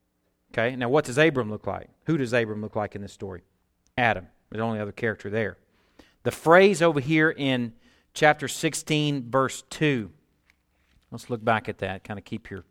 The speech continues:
finger in both sections. I wanna show you a little comparison here.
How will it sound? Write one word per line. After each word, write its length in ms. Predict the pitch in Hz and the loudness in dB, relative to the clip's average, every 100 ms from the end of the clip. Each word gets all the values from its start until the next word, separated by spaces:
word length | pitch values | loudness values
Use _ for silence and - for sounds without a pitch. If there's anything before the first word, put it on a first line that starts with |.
| _ _ _ _ _ | _ _ _ _ _
finger 360 | - 127 120 113 | -6 -4 -2 -2
in 80 | |
both 180 | 101 110 | -2 -4
sections. 400 | - 123 - 104 | -2 -4 -4 -8
I 40 | 104 | -8
wanna 180 | 107 | -8
show 220 | 95 - 120 | -6 -2 -2
you 180 | 113 | -2
a 20 | 107 | -4
little 140 | 113 | -6
comparison 580 | - 107 113 113 - 98 | -8 -6 -2 -4 -6 -14
here. 280 | 98 98 | -12 -12